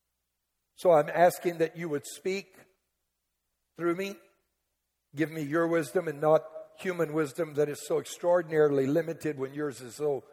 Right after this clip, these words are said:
extraordinarily infinite. And talk to us now in Jesus' name. And everybody shouted and said, "Amen." The role of the church in healing the racial divide, part two.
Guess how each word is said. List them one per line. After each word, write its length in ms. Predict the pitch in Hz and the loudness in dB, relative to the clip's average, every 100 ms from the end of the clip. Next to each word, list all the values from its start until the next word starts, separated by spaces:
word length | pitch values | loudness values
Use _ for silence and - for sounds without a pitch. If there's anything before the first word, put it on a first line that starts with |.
| _ _ - | _ _ -6
extraordinarily 1200 | 127 - - - - 165 151 151 135 139 139 131 123 | -6 -6 -12 -14 -6 0 0 0 0 2 2 0 -4
infinite. 460 | 113 104 98 92 _ _ _ _ _ _ _ _ _ _ _ _ _ _ _ _ | -16 -16 -20 -20 _ _ _ _ _ _ _ _ _ _ _ _ _ _ _ _
And 220 | 143 - - | -4 -4 0
talk 300 | 185 160 - | 2 2 -2
to 160 | 147 | -4
us 180 | 117 - | -4 -6
now 240 | 117 98 - _ _ _ _ _ _ _ _ _ - | -10 -10 -14 _ _ _ _ _ _ _ _ _ -2
in 180 | 139 | -2
Jesus' 500 | 110 151 127 143 - | -2 -6 -4 -6 -6
name. 260 | 135 117 95 - _ _ _ _ _ _ _ _ _ - | -8 -8 -8 -18 _ _ _ _ _ _ _ _ _ -8
And 140 | 123 | -2
everybody 420 | 156 190 180 190 | 0 4 4 4
shouted 540 | 165 - 208 202 190 185 | 2 2 6 6 4 0
and 160 | 175 | -4
said, 260 | 156 208 196 | 0 6 6
"Amen." 760 | 196 196 185 196 165 139 117 - - - - - - - - - - _ _ _ _ - | 6 4 6 4 6 4 2 -4 -14 -16 -16 -14 -12 -12 -12 -16 -20 _ _ _ _ 0
The 100 | 180 | 4
role 360 | 233 285 302 294 | 12 12 12 8
of 80 | |
the 80 | 262 | 2
church 420 | - 277 262 254 | 2 6 6 6
in 120 | 254 214 | -2 0
healing 400 | 254 247 233 214 | 4 4 4 0
the 80 | |
racial 420 | 208 226 214 226 196 | 4 4 4 0 2
divide, 640 | 185 190 202 196 185 165 - - - - | 4 6 8 8 6 -2 -8 -16 -10 2
part 300 | 175 151 - | 2 2 -2
two. 300 | 180 135 | -2 -2